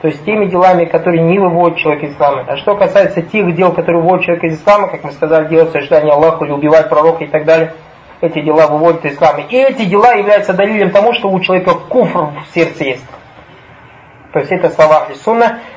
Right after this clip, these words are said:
То, что дела, если человек делает те дела, которые выводят из ислама, это дело выводит из ислама, и оно является далилем того, что у человека в сердце куфр есть.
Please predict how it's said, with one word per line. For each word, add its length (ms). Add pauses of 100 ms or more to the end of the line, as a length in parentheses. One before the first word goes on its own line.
То, 160
что 180
дела, 420
если 300
человек 300
делает 300
те 140
дела, 260
которые 300
выводят 280
из 160
ислама, 320
это 340
дело 340
выводит 380
из 120
ислама, 280
и 40
оно 140
является 360
далилем 380
того, 220
что 120
у 60
человека 280
в 40
сердце 360
куфр 340
есть. 220